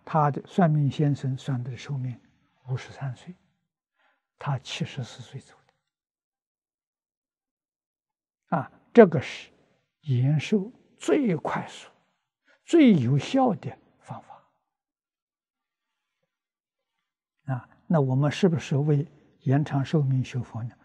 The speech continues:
不是。我们真的是为了生死出三界，为这个来修佛。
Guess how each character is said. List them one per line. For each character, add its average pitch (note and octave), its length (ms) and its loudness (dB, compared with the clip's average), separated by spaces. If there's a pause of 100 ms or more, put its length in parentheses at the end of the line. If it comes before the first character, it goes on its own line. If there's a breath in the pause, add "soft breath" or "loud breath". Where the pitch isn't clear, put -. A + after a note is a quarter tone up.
(200 soft breath)
不 - 160 -20
是。 - 300 -20 (3500 soft breath)
我 D3 180 2
们 C#3 220 0
真 D3 280 2
的 C3+ 140 -2
是 - 180 -6
为 A#2+ 220 -4
了 A#2 280 -6
生 A#2 300 -8
死 - 200 -18
出 - 160 -10
三 - 260 -16
界， - 200 -20 (800)
为 C3 180 -2
这 C#3+ 140 -8
个 C#3 120 -10
来 - 140 -16
修 - 140 -20
佛。 - 60 -20